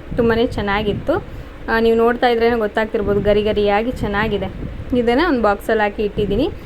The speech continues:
ಒಂದು ಸಣ್ಣ ಕಪ್ಪಲ್ಲಿ ಒಂದು ಎರಡು ಕಪ್ ಆಗೋಷ್ಟು ಕಡ್ಲಿ, ಒಂದು ಕಪ್ ಸಕ್ಕರೆ, ಒಂದು ಚಿಕ್ಕದು ಕಾಯಿ ಅಷ್ಟೇ. ಒಬ್ಬರೇ ಕೂತ್ಕೊಂಡು ಆರಾಮಾಗಿ ಮಾಡ್ಕೊಬೋದು. ಜಾಸ್ತಿ ಮಾಡಬೇಕಂದ್ರೆ ಒಂದು ಇಬ್ಬರು ಮೂವರು ಬೇಕು.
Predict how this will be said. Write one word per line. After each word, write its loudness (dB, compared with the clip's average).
ಒಂದು 6
ಸಣ್ಣ 2
ಕಪ್ಪಲ್ಲಿ 0
ಒಂದು 2
ಎರಡು 2
ಕಪ್ -2
ಆಗೋಷ್ಟು 2
ಕಡ್ಲಿ, 0
ಒಂದು -2
ಕಪ್ -4
ಸಕ್ಕರೆ, 0
ಒಂದು 4
ಚಿಕ್ಕದು 2
ಕಾಯಿ 2
ಅಷ್ಟೇ. 0
ಒಬ್ಬರೇ 4
ಕೂತ್ಕೊಂಡು 0
ಆರಾಮಾಗಿ 2
ಮಾಡ್ಕೊಬೋದು. -2
ಜಾಸ್ತಿ 2
ಮಾಡಬೇಕಂದ್ರೆ 2
ಒಂದು 2
ಇಬ್ಬರು 2
ಮೂವರು 4
ಬೇಕು. 2